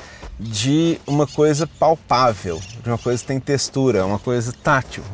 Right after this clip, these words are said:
Matéria não é necessariamente algo tátil. Guarda essa informação e você vai ser muito feliz. Matéria não é necessariamente, obrigatoriamente algo tátil.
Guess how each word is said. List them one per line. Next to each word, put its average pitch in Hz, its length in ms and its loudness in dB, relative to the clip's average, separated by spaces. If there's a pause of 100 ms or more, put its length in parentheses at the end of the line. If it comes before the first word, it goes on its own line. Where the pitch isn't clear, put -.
(120)
Matéria - 640 4
não 160 160 2
é 156 60 2
necessariamente 135 1500 2
algo 139 260 6 (140)
tátil. - 420 2 (800)
Guarda 123 380 4
essa 113 120 0
informação 135 640 2
e 175 60 0
você 175 100 0
vai 160 140 2
ser 170 100 0
muito 147 280 0
feliz. 135 360 -2 (680)
Matéria 143 720 4
não 165 300 0
é 160 100 2
necessariamente, 135 1400 2
obrigatoriamente 135 1300 4
algo 151 320 4
tátil. - 580 -2